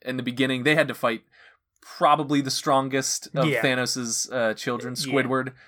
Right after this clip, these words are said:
Speaker 2: <laughs>
Speaker 1: who, Psychic Squidward. So, you know, it's not really fair to compare them. <laughs>
Speaker 2: No,
Speaker 1: But
Speaker 2: but it, it does, I mean, still thematically, it feels like Captain America just gets,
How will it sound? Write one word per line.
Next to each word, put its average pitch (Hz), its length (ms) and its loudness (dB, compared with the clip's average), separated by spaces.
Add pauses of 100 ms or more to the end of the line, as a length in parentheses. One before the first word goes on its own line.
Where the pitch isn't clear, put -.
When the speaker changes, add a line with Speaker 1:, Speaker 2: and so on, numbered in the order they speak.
Speaker 2:
<laughs> - 240 -20
Speaker 1:
who, 127 240 4 (180)
Psychic 143 380 2
Squidward. 131 600 0 (1000)
So, 165 200 6
you 151 120 8
know, 127 140 6
it's 131 140 2
not 143 160 4
really 131 240 4
fair 135 180 6
to 127 80 2
compare 131 400 4
them. 135 180 2 (300)
<laughs> - 0 -
Speaker 2:
No, 202 420 6
Speaker 1:
But 139 80 0
Speaker 2:
but 165 100 2
it, 170 160 0
it 196 120 2
does, 202 300 6
I 202 40 4
mean, 196 180 4
still - 220 0
thematically, 151 540 -2
it 123 60 -8
feels 151 300 -2
like 127 140 -6
Captain 139 300 -4
America 127 280 -6
just 123 320 -16
gets, - 560 -6